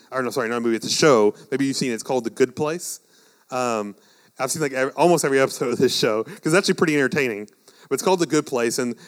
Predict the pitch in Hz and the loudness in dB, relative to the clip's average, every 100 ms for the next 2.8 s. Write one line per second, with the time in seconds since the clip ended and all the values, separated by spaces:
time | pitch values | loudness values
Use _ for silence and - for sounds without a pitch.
0 | - 147 190 165 147 156 - 139 123 123 | -6 2 4 6 6 2 2 2 2 2
1 | - - - 131 151 175 170 143 135 131 | -2 -12 -2 4 8 8 8 6 6 4
2 | 127 - - - _ 123 131 | 2 -4 -20 -20 _ 2 4